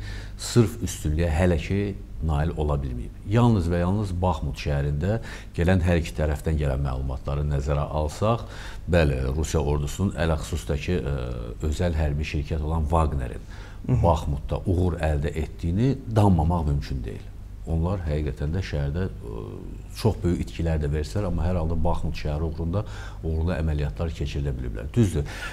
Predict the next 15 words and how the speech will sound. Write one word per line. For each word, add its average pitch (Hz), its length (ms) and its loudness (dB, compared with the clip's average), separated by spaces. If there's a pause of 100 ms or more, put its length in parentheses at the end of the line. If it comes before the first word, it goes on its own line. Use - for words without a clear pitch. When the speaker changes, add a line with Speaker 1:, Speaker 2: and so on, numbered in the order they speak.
(140)
Speaker 1:
həmin 95 240 6
ərazidə 85 320 6
Baxmutun 82 420 2
sağ 90 220 2
və 76 100 2
sol 87 180 0
cinahlarında 80 640 0
vəziyyət, 80 460 2
ə, 71 160 -4 (220)
Ukrayna 82 340 0
silahlı 73 380 -2
qüvvələrinə, 73 500 2 (640)
məxsus 76 400 -2
qüvvələrə 78 540 4 (840)
orada 76 260 0